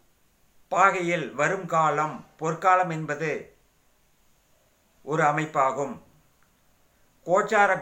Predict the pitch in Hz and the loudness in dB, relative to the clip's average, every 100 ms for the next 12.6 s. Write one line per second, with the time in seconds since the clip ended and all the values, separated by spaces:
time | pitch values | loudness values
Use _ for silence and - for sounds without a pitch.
0 | - 175 170 185 160 - _ - 151 185 | -4 -4 -2 -4 -6 -12 _ -10 -6 -4
1 | 196 175 175 180 165 170 160 156 151 175 | -4 0 2 2 -4 -8 -8 -8 -8 -8
2 | 175 175 160 147 147 139 147 139 110 _ | -6 -4 -2 -2 0 0 0 -8 -14 _
3 | _ _ _ - 147 170 165 160 156 175 | _ _ _ -6 -2 -2 -2 -6 -4 -4
4 | 170 143 147 135 143 131 - _ _ _ | -2 -2 0 0 -2 -8 -16 _ _ _
5 | _ _ _ _ _ _ _ _ _ _ | _ _ _ _ _ _ _ _ _ _
6 | _ _ _ - 113 156 185 185 180 165 | _ _ _ -18 -2 0 2 0 0 -2
7 | 156 160 151 156 - - _ - 139 156 | -4 -6 -6 -8 -12 -20 _ -6 -2 2
8 | 190 180 170 160 151 147 143 151 120 143 | 0 2 -2 -2 -8 -8 -10 -10 -12 -6
9 | 151 170 180 - 123 151 175 165 156 180 | 0 0 -2 -8 -10 -6 -4 -4 -4 -6
10 | 180 - _ _ _ 113 143 165 170 170 | -6 -16 _ _ _ -6 -2 -2 0 -2
11 | 160 143 147 147 147 147 147 135 135 151 | -4 -8 -8 -8 -10 -8 -8 -6 -8 -8
12 | - 139 147 143 139 | -4 -2 -2 -6 -6